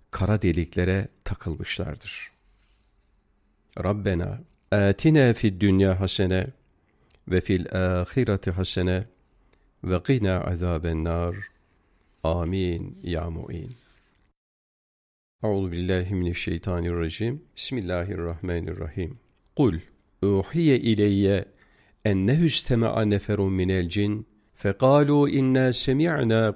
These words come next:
Kur'anen acebe yehdi iler rüşd feâmennâ bihi ve len nüşrike bi rabbina ahade. Sadakallahul azim. De ki, bana vahyolduğuna göre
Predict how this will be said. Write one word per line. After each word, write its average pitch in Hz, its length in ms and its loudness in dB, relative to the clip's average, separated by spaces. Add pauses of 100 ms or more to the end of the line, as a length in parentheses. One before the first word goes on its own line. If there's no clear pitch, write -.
Kur'anen 98 680 0
acebe 90 580 -2 (480)
yehdi 143 380 2
iler 95 380 2
rüşd 107 400 -2 (460)
feâmennâ 98 960 -2
bihi 92 440 -2 (340)
ve 90 200 -4
len 95 220 -4
nüşrike 92 540 -6
bi 87 80 -4
rabbina 87 600 -6
ahade. 92 520 -8 (180)
Sadakallahul 87 1040 -4
azim. 85 460 -8 (600)
De 113 200 4
ki, 139 320 2 (640)
bana 113 640 -2 (520)
vahyolduğuna 98 1040 0
göre 95 400 -2